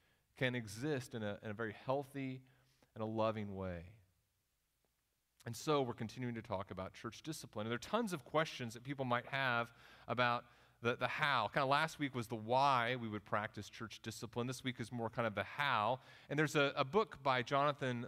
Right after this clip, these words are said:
Leeman called Church Discipline, How the Church Protects the Name of Christ. It's called Church Discipline, little tiny book, subtitled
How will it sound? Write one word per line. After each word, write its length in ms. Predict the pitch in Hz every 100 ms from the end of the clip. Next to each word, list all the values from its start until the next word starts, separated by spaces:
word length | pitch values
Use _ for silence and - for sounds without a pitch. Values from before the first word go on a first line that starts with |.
| 131
Leeman 380 | 135 139 120 117
called 420 | - 127 120 113
Church 360 | - 160 - -
Discipline, 420 | 156 120 127 117
How 280 | 135 147 156
the 100 | 135
Church 500 | - - 147 135 -
Protects 640 | 127 - 147 139 - - _ _ _
the 60 | 120
Name 200 | 117 139
of 120 | 135
Christ. 460 | - 120 101 127 -
It's 100 | -
called 200 | 107 -
Church 340 | - 170 - -
Discipline, 420 | 156 - 107 113
little 180 | 131 135 _ -
tiny 260 | 127 113
book, 220 | 95 107 - _ _ _ _ _ -
subtitled 580 | 151 135 135 131 127